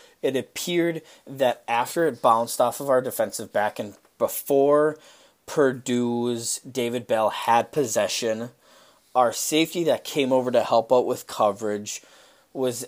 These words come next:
actually had a foot or two out of bounds and actually touched the ball, like I said, before Bell had possession, which, um, I think his name's Dean Blandino or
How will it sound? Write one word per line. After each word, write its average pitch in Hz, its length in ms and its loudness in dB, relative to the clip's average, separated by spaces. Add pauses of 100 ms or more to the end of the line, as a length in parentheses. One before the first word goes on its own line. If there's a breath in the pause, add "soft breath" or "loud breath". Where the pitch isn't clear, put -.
actually 123 320 -2
had 120 160 -2
a 107 60 -2
foot 151 240 0
or 175 60 -2
two 175 360 -6 (240)
out 135 160 8
of 123 80 2
bounds 107 480 0
and 131 120 -2
actually 120 300 -4
touched - 680 0
the 127 220 -6
ball, 101 640 6 (300 soft breath)
like 117 260 -6
I 113 60 2
said, 104 220 0
before 117 580 2 (320)
Bell 113 260 4
had 107 220 -2
possession, 135 640 2 (440 loud breath)
which, 143 560 0 (680 soft breath)
um, 107 420 0 (560)
I 104 80 -12
think 123 240 -10
his 117 180 -10
name's 110 340 -10
Dean 117 400 -8
Blandino 110 960 -6
or 120 360 -2